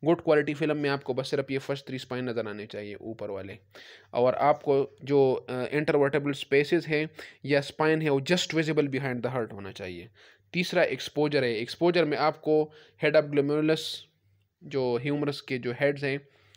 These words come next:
अ, ग्लोमेरुलस, जो ह्यूमरस के हेड है, वो नज़र आने चाहिए।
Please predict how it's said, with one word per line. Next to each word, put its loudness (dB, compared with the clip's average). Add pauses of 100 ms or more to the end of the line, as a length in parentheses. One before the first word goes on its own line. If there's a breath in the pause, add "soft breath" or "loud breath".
(420 soft breath)
अ, 0
ग्लोमेरुलस, 2
जो 0 (380)
ह्यूमरस -2
के -2
हेड 0
है, -4
वो 2
नज़र 4
आने 0
चाहिए। -2